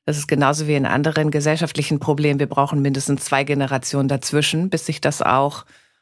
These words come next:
glaube ich, als ganz selbstverständlich entwickelt. Und ich glaube auch, dass gerade im Startup-Bereich wir einfach nicht genug weibliche Investorinnen haben. Das sind ja doch noch oft männergeprägte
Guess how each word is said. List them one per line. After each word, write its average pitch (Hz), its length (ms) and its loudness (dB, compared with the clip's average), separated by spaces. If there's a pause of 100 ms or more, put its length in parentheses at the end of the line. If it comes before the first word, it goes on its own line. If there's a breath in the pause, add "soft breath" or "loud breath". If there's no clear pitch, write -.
(160 soft breath)
glaube 139 340 2
ich, - 280 -6
als 143 240 -4
ganz 143 260 0
selbstverständlich 147 1000 0
entwickelt. 196 760 0 (640 loud breath)
Und 214 500 2
ich - 140 -2
glaube 180 360 2
auch, 156 200 0
dass 156 240 -4
gerade 165 320 0
im 151 80 0
Startup-Bereich 151 800 -2
wir 143 120 0
einfach 151 260 0
nicht 156 180 -2
genug 156 320 0
weibliche 143 400 0
Investorinnen 165 840 0
haben. 208 380 -2 (760 loud breath)
Das 151 160 0
sind 170 160 0
ja 165 100 2
doch 165 220 0
noch 170 400 0
oft - 440 0
männergeprägte 170 1400 0